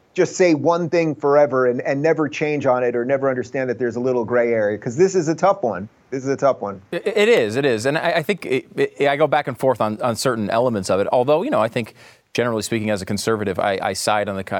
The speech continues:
Speaker 2: uh, the side of wanting, you know, the companies to have the rights, uh, to their,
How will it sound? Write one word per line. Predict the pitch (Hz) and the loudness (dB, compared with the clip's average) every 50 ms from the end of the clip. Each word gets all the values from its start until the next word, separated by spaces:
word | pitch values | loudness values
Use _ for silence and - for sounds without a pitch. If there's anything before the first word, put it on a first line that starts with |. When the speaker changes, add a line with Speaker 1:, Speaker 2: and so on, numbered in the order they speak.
| - - | -4 -2
Speaker 2:
uh, | 104 98 | -4 -4
the | 95 90 98 | -4 -4 -4
side | - 107 98 98 95 | -2 -2 -2 0 -2
of | 95 90 90 | -4 -6 -6
wanting, | 98 98 104 107 101 98 - 95 90 92 92 _ - - - _ _ _ - | -6 -4 -2 -4 -4 -4 -6 -6 -6 -6 -8 _ -16 -20 -20 _ _ _ -6
you | 110 | -4
know, | 95 90 85 | -4 -4 -4
the | - 55 53 - - 107 113 | -6 -8 -10 -8 -6 -6 -6
companies | - - 139 131 117 117 107 98 - | -4 -4 -4 -4 -4 -4 -4 -4 -4
to | - 98 | -4 -4
have | 95 113 104 95 87 | -2 -2 -2 -2 -4
the | 98 | -2
rights, | 92 101 98 92 - - - - | -2 -2 -2 -4 -6 -10 -8 -4
uh, | - 107 95 92 | -2 -2 -2 -2
to | - - 101 | -4 -6 -4
their, | 87 95 92 95 | -2 -2 -2 -4